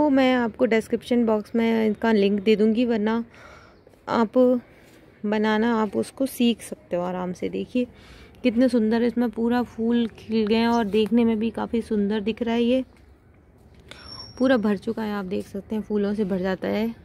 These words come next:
खूब अच्छी तरह से। आपको मिट-, इसके अंदर बस होल बहुत सारे करने होते हैं,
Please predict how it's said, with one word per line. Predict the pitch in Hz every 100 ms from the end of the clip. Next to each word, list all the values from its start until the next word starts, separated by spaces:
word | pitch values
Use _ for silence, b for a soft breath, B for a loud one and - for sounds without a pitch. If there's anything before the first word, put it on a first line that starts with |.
| -
खूब | 226 220
अच्छी | 214 226
तरह | 214 208
से। | 202 220
आपको | 202 233
मिट-, | 220 214 - -
इसके | 220 -
अंदर | 226 226 233
बस | 247 -
होल | 214 202 208 -
बहुत | 190 196
सारे | - 208 196
करने | 196 196
होते | 190 180
हैं, | 220